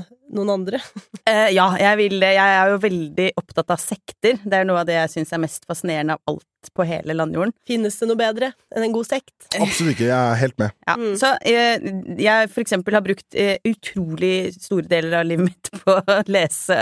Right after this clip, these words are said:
Speaker 2: alt om Knutby-saken.
Speaker 1: Ja.
Speaker 2: Kristi brud.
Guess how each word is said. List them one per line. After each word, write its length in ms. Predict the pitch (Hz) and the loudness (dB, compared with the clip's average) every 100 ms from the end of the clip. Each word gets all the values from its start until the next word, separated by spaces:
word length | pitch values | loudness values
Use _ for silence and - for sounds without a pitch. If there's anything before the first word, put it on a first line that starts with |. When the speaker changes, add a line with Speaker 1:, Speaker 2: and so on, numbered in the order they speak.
| - | 0
Speaker 2:
alt 440 | - 185 247 - 196 | 0 0 -2 -4 -4
om 80 | |
Knutby-saken. 960 | 190 - 175 - - 151 160 156 320 370 - _ | -4 -2 -4 -4 -6 -2 -2 0 -2 -2 -8 _
Speaker 1:
Ja. 120 | 156 - _ | -18 -18 _
Speaker 2:
Kristi 420 | - 107 - - 208 | -6 -4 -4 -4 -2
brud. 320 | 202 339 | 0 0